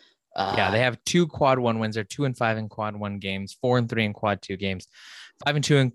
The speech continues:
Speaker 1: uh, against quad three, uh, not great, and then nine and oh against quad four. So, um,
Speaker 2: They
Speaker 1: and, you know, the margins of victory and all that stuff, they're seventy-fourth in the net right now. I'm not sure when this was updated, if they've already updated it for the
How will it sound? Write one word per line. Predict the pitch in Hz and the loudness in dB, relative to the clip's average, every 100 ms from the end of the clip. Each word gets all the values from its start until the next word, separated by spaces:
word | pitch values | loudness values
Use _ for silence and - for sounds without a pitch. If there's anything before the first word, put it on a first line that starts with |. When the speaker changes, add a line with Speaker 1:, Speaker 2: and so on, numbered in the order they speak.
| - | -2
Speaker 1:
uh, | 123 120 | 2 2
against | 117 117 - | 2 0 -2
quad | 127 113 113 | 0 0 0
three, | 120 135 170 185 _ | 0 2 0 -2 _
uh, | - 180 185 | -8 -6 -6
not | 170 170 165 | -6 -6 -2
great, | 151 - | -2 0
and | 135 127 | -2 0
then | 120 | 0
nine | 120 123 120 | 0 0 -2
and | 110 | -2
oh | 113 98 | -4 -6
against | 95 92 - | -8 -10 -8
quad | 98 90 - | -6 -6 -4
four. | 98 87 - | -4 -4 -6
So, | 98 90 - - - - - _ - | -4 -4 -6 -16 -20 -20 -20 _ -2
um, | 113 107 98 92 | 0 2 0 -4
Speaker 2:
They | 147 | -4
Speaker 1:
and, | 120 113 113 | -2 -2 -4
you | |
know, | 104 95 90 | -6 -6 -6
the | 120 | -2
margins | 135 156 139 127 | 2 2 2 -2
of | 101 | -2
victory | 113 - 117 | -4 -2 -2
and | 107 | 0
all | 110 | 0
that | 110 | 0
stuff, | 123 117 | -2 0
they're | 165 | 0
seventy-fourth | - 147 156 147 - 123 131 | 0 -2 -2 -4 -6 -8 -6
in | 113 | -6
the | 104 | -6
net | 104 117 | -4 -4
right | 139 110 | -6 -6
now. | 147 147 131 | -4 -4 -4
I'm | 147 | -6
not | 135 | -10
sure | - | -10
when | 113 101 | -6 -6
this | 101 - | -6 -10
was | 92 | -10
updated, | 95 101 98 | -6 -4 -4
if | 92 | -4
they've | 95 | -4
already | 98 98 - | -2 -2 -4
updated | 107 - 95 95 | -6 -4 -2 -2
it | - | -4
for | |
the | 95 | -6